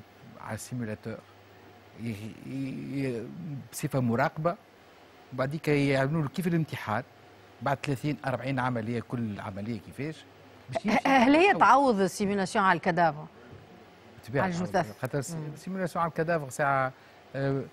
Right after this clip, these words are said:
Speaker 1: ماهوش معناتها ظروف حقيقية، خاطر الكادافر قدام ما عادش يجري فيه
Speaker 2: مم.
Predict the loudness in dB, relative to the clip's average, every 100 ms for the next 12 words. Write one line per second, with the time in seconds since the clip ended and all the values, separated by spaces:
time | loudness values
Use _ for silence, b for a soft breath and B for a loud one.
0 | -18 -20 -6 0 0 0 -2 -4 -2 -2
1 | 0 0 -2 -8 b b -4 0 2 0
2 | -2 -4 -4 -4 -2 -2 -4 -10 -6 -2
3 | 0 -2 -4 -2 -2 -4 -6 -6 -8 -8
4 | -8 -4 -4 -6 -12